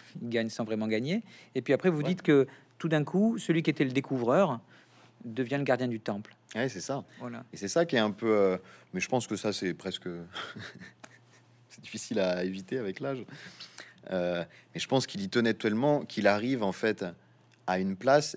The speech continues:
Speaker 2: qu'il désirait cinquante ans plus tôt. Et entre-temps, il s'est quand même passé des choses dans le réel
Speaker 1: Voilà.
Speaker 2: qui font que cette place-là, est, euh, elle, elle s'est, elle s'est transformée. Et que lui, il se dit, « Mais je vais peut-être, », mais avec,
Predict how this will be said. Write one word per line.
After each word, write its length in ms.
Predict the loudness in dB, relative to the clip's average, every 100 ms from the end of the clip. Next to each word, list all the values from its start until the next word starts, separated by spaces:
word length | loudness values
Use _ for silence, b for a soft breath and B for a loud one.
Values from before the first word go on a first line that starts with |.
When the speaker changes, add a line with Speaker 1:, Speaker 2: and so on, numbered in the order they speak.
| -12
Speaker 2:
qu'il 140 | -6
désirait 420 | -4 0 2 4
cinquante 360 | 2 0 -2 -4
ans 60 | -8
plus 200 | -8 -6
tôt. 260 | -6 -6 -8
Et 100 | -6
entre-temps, 380 | -6 -6 -6 -4
il 60 | -4
s'est 120 | -6
quand 80 | -8
même 100 | -6
passé 200 | -6 -6
des 80 | -8
choses 260 | -8 -6
dans 100 | -6
le 60 | -4
réel 380 | -2 -2 -4 B B -14
Speaker 1:
Voilà. 180 | -12
Speaker 2:
qui 140 | -12 -10
font 140 | -8
que 60 | -6
cette 160 | -8
place-là, 500 | -4 -6 -2 0 2
est, 120 | 2 0
euh, 160 | -6 -10 b b b -10
elle, 180 | -8 -6
elle 100 | -8
s'est, 160 | -8 -6
elle 140 | -8
s'est 120 | -8 -10
transformée. 640 | -10 -4 -2 -2 -2 -6 B B B B B -14
Et 80 |
que 120 | -8 -6
lui, 220 | -2 -2
il 40 |
se 140 | 0 -2
dit, « 180 | 0 -2
Mais 100 | -2
je 120 | -2
vais 100 | -2
peut-être, », 400 | 0 2 2 0
mais 140 | -6 -6 -6
avec, 140 | -6